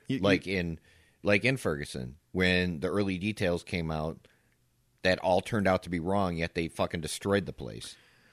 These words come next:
Speaker 1: Well,
Speaker 2: So I
Speaker 1: oh,
Speaker 2: would
Speaker 1: Ferguson,
Speaker 2: rather
Speaker 1: they didn't
Speaker 2: wait.
Speaker 1: say anything about it for, like, mon-, that was my big thing. I'm like, "You guys waited, like, three months to say anything." And, and personally, like, some facts come out within a month,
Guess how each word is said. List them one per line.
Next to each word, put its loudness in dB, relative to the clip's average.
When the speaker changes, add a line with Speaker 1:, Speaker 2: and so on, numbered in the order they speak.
Speaker 1:
Well, 8
Speaker 2:
So -10
I 10
Speaker 1:
oh, 10
Speaker 2:
would 6
Speaker 1:
Ferguson, 10
Speaker 2:
rather 12
Speaker 1:
they 8
didn't 8
Speaker 2:
wait. 12
Speaker 1:
say 10
anything 6
about 2
it -2
for, 2
like, 2
mon-, 0
that 6
was 4
my 4
big 4
thing. 0
I'm 0
like, -2
"You -8
guys -2
waited, 0
like, -2
three -4
months -4
to -6
say -4
anything." -6
And, -2
and -4
personally, 4
like, 0
some 2
facts 0
come -2
out 0
within -2
a 0
month, -4